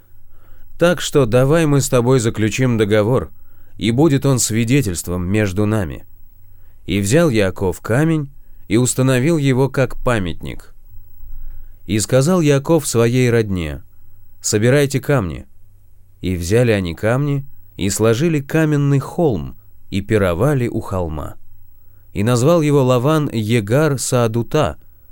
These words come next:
а Яаков назвал его Галь-Эд. И сказал Лаван:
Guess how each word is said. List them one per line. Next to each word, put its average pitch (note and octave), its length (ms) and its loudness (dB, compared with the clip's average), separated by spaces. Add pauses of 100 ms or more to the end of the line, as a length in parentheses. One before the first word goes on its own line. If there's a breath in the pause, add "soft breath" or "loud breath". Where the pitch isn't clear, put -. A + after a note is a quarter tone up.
(140)
а F2 100 -2
Яаков G#2 540 2
назвал A#2 420 2
его G#2 400 0 (160)
Галь-Эд. G2 800 -2 (1200 soft breath)
И A#2 160 0
сказал A#2 540 4
Лаван: G2+ 560 2